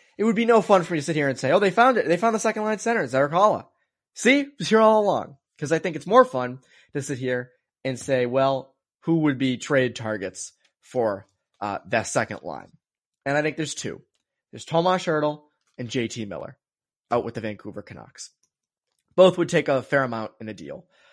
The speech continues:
And I think that is where you kinda run into some problems is, well, what do you do? <laughs> How do you get those guys? 'Cause they're going to be very highly sought after, especially a guy like J T Miller, leader, uh,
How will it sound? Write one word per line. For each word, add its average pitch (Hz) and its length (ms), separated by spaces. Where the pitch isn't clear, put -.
And 123 100
I 127 80
think 127 200
that 143 200
is 135 240
where 120 240
you 120 100
kinda 127 260
run 117 180
into 110 140
some 113 160
problems 120 600
is, 120 460
well, 113 460
what 135 220
do 143 60
you 135 160
do? 117 440
<laughs> 208 240
How 208 240
do 214 60
you 196 100
get 160 240
those 117 240
guys? 98 360
'Cause 147 240
they're 160 260
going 175 200
to 165 60
be 156 120
very 151 180
highly 135 320
sought 117 300
after, 135 420
especially 143 540
a - 20
guy 131 120
like 127 200
J 127 160
T 127 160
Miller, 123 440
leader, 135 560
uh, 120 240